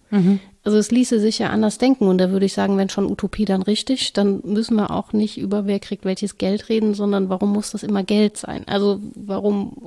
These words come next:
Speaker 2: heißt Anerkennung, dass ich so und so viel kriege? Warum geht es nicht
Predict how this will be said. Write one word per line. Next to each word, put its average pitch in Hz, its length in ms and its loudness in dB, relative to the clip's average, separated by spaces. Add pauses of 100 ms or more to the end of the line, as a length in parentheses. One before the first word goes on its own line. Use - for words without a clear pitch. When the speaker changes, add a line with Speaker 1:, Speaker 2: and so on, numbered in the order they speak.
Speaker 2:
heißt 196 360 -6
Anerkennung, 196 640 0
dass 185 180 -4
ich 190 140 -6
so - 100 -10
und 190 160 -2
so 196 60 -8
viel 190 220 -8
kriege? 190 380 -2 (760)
Warum 190 480 0
geht 202 180 0
es 208 160 -4
nicht 202 300 0